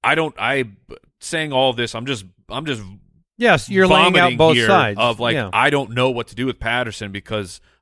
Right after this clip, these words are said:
Speaker 1: both sides of the argument are very strong to me.
Speaker 2: Here's what I will say.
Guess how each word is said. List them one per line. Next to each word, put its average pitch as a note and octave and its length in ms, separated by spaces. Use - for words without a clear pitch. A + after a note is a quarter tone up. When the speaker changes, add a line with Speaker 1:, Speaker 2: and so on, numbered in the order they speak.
Speaker 1:
both C3 240
sides B2+ 320
of G#2+ 100
the A2 120
argument G#2+ 500
are F#2+ 140
very A2 480
strong G#2 360
to - 120
me. D#2 200
Speaker 2:
Here's G3 280
what F#3+ 100
I D3+ 120
will B2+ 120
say. - 320